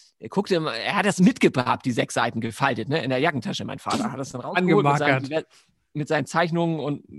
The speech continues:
Speaker 2: Er hat
Speaker 1: was weiß ich.
Speaker 2: darauf gezeichnet, was, welche
Speaker 1: Ja, was das kostet und Pfeile und ob wir das noch wollen und hier noch vermerkt, äh, quasi sinngemäß zu, drüber nachdenken, ob wir noch, äh,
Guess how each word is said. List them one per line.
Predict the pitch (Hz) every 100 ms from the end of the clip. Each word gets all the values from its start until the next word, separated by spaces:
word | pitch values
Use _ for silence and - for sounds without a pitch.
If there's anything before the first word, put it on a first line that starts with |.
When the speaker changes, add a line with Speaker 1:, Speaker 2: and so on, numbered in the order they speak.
| 71 -
Speaker 2:
Er | 131
hat | 170
Speaker 1:
was |
weiß | 185
ich. | 160 202
Speaker 2:
darauf | 233
gezeichnet, | 160 - 156 147 143
was, | 139 165 -
welche | 165 135 147 151 143 175 202
Speaker 1:
Ja, | 220 -
was | 233 220
das | 226
kostet | - 247 - 240 220
und | 196
Pfeile | - 214 233 220
und | 185
ob | 180
wir | 196
das | 208
noch | 214 190
wollen | 202 196
und | 185
hier | - 202
noch | 190 -
vermerkt, | 165 185 202 -
äh, | 165 160 160
quasi | - 156
sinngemäß | 160 170 160 -
zu, | - - -
drüber | 139 147
nachdenken, | 156 - 160 147 135
ob | -
wir | 143
noch, | 139 - -
äh, | - 135